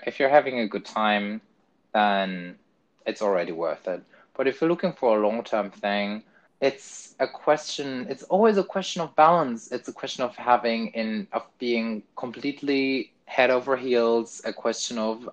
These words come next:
um, if, is this person right for me? And then accepting the fact that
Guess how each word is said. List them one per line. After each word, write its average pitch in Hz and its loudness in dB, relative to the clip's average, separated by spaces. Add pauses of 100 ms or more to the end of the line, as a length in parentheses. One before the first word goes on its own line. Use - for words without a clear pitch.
um, 208 -8
if, - -8
is 120 -8
this 120 -8
person 123 -4
right 110 -2
for - -14
me? 110 -4 (440)
And 120 0
then 131 4 (180)
accepting 120 2
the 107 0
fact - 0
that 98 2